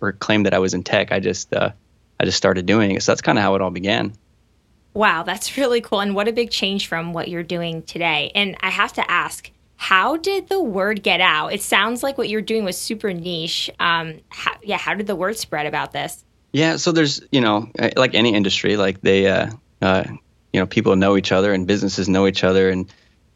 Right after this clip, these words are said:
Speaker 1: uh, a-, and so, you know, as I built that app and, you know,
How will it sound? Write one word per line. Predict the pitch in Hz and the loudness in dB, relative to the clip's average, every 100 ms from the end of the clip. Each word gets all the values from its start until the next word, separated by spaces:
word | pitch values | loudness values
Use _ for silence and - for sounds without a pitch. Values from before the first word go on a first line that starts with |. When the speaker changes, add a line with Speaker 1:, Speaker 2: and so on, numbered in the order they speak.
| _ | _
Speaker 1:
uh, | 90 90 90 90 - - | 0 2 2 0 0 0
a-, | 95 - | 0 2
and | 92 | 0
so, | - 92 92 92 - _ - | 2 4 4 2 -4 _ -2
you | |
know, | 95 | 2
as | 95 92 | 2 0
I | |
built | 90 101 104 | 2 2 4
that | 95 90 | 2 2
app | 104 92 - | 2 0 -2
and, | 98 90 - | -4 -4 -6
you | - | -4
know, | 92 90 | -4 -4